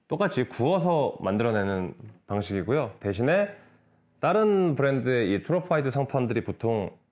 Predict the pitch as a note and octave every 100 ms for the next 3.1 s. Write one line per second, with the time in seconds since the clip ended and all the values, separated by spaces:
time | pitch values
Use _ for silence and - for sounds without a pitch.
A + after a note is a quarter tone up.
0 | _ A#2+ - C#3 - A#2+ A2 B2+ G2 -
1 | C#3+ D3+ G#2+ E2 G2 F#2+ - G#3 F3+ F#2
2 | - D#3+ D3 B2 F2+ - - G2+ D#3 E3+